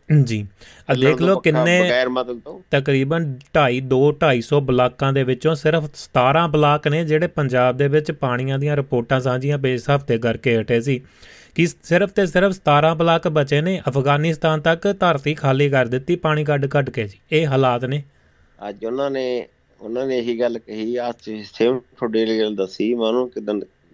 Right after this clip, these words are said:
Speaker 2: ਚਲੋ ਹੁਣ ਮਿਲੂੰਗਾ ਮੈਂ ਦੁਬਾਰਾ back, ਮੈਂ ਕਿਹਾ ਜ਼ਰੂਰ ਮਿਲੂ ਤੁਹਾਨੂੰ ਜੀ।
Speaker 1: ਜੀ।
Speaker 2: ਪਰ ਚਲੋ ਹੁੰਦਾ ਕਈ ਬਰੀਡ ਵੀ ਹੁੰਦੇ ਨੇ ਬੰਦੇ,
Speaker 1: ਬਿਲਕੁਲ
Speaker 2: ਮੈਂ ਨਹੀਂ
Speaker 1: ਜੀ,
Speaker 2: ਕਹਿੰਦਾ
Speaker 1: ਬਿਲਕੁਲ।
Speaker 2: ਹੋਣਗੇ ਜਾਂ ਨਹੀਂ
Speaker 1: ਹੂੰ,
Speaker 2: ਹੋਣਗੇ,
Speaker 1: ਹੂੰ, ਹੂੰ।
Speaker 2: ਚਲੋ ਗੱਲ ਕਰਾਂਗੇ ਉਹਨਾਂ ਨੂੰ।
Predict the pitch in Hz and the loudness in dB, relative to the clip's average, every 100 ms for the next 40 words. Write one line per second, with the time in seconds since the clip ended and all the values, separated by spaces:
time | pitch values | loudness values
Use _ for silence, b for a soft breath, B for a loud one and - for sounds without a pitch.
0 | _ _ _ - 117 117 113 110 110 113 | _ _ _ -4 0 0 0 0 0 0
1 | 110 107 101 87 98 98 95 101 95 101 | 0 0 -4 -2 0 0 0 -2 -4 -6
2 | 104 107 107 104 110 135 113 92 - 90 | -6 -4 -4 -4 -2 0 -2 -4 -6 -6
3 | 175 156 123 110 101 127 123 - 123 127 | 0 2 2 -2 -6 -6 -8 -8 -6 0
4 | 151 151 139 143 123 110 117 127 135 127 | 0 0 -2 -4 -2 -2 0 0 -2 0
5 | 113 107 107 104 127 175 208 214 127 131 | -2 -2 -2 -2 2 2 2 -2 0 0
6 | 135 135 117 113 113 139 143 117 104 107 | -2 -4 -8 -8 -6 -4 -2 -2 -2 0
7 | 147 135 123 110 107 - 123 117 110 120 | 2 2 -2 -6 -10 -10 -8 -2 -2 -2
8 | - _ 113 107 107 117 143 | -8 _ -6 -4 -2 -2 -4